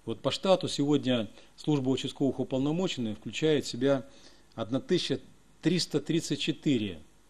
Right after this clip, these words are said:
должности. Из них, к сожалению, некомплект более семнадцати процентов. В большей степени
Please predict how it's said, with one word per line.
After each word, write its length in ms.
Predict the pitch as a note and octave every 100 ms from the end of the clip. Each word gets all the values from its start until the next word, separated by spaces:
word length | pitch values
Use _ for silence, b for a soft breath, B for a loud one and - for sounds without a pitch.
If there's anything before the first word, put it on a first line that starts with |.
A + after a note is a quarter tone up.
| - - - -
должности. 640 | D#3+ C#3+ A#2+ G#2 - F#2 - - - - b b b -
Из 200 | A#2+ C3+
них, 180 | G3+
к 40 | -
сожалению, 800 | C3+ B2 C#3+ E3 C#3+ B2+ A2+ G#2 - -
некомплект 720 | A#2+ A#2+ C#3+ C3+ D#3+ F3+ - - - - - -
более 260 | A#2+ C#3+ C3+
семнадцати 500 | B2+ A#2 A#2 - G#2
процентов. 520 | G#2+ - G2+ - - _ - - - _ b b b b -
В 60 |
большей 320 | B2 F#3 - D3
степени 680 | - G#3+ F3+ D3 B2+ G#2+